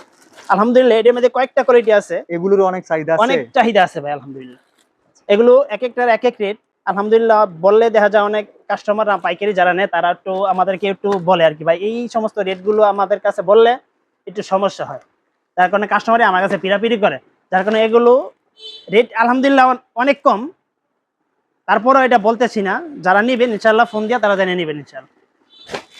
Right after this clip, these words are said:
Speaker 1: এই যে গলা টুপি, সুন্দর একটা মাল ভাই, দেখছেন? এটা খুব সুন্দর একটা মাল, যা আলহামদুলিল্লাহ গলার জন্য খুব বিখ্যাত। যারা যুবকরা আছে,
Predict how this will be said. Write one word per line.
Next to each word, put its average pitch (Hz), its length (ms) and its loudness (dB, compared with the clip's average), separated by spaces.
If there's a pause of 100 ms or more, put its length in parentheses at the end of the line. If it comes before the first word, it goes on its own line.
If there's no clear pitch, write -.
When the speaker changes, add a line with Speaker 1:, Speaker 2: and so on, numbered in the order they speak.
(120)
Speaker 1:
এই 220 60 2
যে 214 100 4
গলা 214 240 4
টুপি, 151 240 -8 (1500)
সুন্দর 269 400 2
একটা 220 240 -2
মাল 151 180 -4
ভাই, 131 120 -14 (560)
দেখছেন? 208 340 0 (1000)
এটা 247 380 2 (220)
খুব 302 140 2
সুন্দর 294 420 -2
একটা 247 240 -4
মাল, 190 260 -2 (540)
যা 185 200 2
আলহামদুলিল্লাহ 233 520 2
গলার 208 340 2
জন্য 226 400 -4 (220)
খুব 254 200 -4
বিখ্যাত। 175 420 -8
যারা 180 220 0
যুবকরা 202 420 0
আছে, 190 300 -2